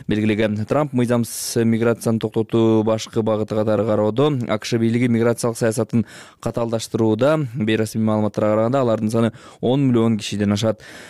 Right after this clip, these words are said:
Быйыл, э, июлда иммиграциялык мамлеке-, кызматкерлердин укуктары кеңейтилген. Учурда акшнын Мексика менен чек арасында беш миңден ашуун америкалык аскер бар.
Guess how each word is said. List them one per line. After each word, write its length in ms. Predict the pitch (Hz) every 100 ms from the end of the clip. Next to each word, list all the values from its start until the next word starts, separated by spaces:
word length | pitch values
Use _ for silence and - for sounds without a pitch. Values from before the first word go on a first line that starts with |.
| - -
Быйыл, 460 | 123 139 156 160 139
э, 320 | 123 117 117
июлда 480 | 120 131 139 156 151
иммиграциялык 800 | 127 123 123 131 127 123 110 -
мамлеке-, 960 | 117 113 117 117 113 - 117 113 113 110
кызматкерлердин 560 | 123 131 123 120 117 113
укуктары 320 | - 120 113
кеңейтилген. 640 | 117 117 113 117 147 165 -
Учурда 340 | 107 117 110
акшнын 420 | 107 - 117 117 - - -
Мексика 340 | 123 - 135
менен 200 | 139 139
чек 160 | 143 143
арасында 480 | 143 151 147 156
беш 300 | 160 147 151 143
миңден 180 | 135
ашуун 300 | 117 113 123
америкалык 420 | 113 113 104 107 107
аскер 300 | 104 113 107
бар. 180 | 107